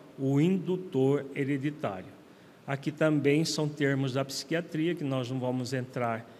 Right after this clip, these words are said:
em detalhes, porque no, o objetivo nosso é outro. É, são as causas espirituais.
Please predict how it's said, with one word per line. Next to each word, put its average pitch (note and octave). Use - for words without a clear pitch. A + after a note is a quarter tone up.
em C3
detalhes, C#3
porque A#2+
no, A#2+
o A#2+
objetivo B2+
nosso B2
é C#3+
outro. G#2+
É, A#2+
são C3
as -
causas D3+
espirituais. C3+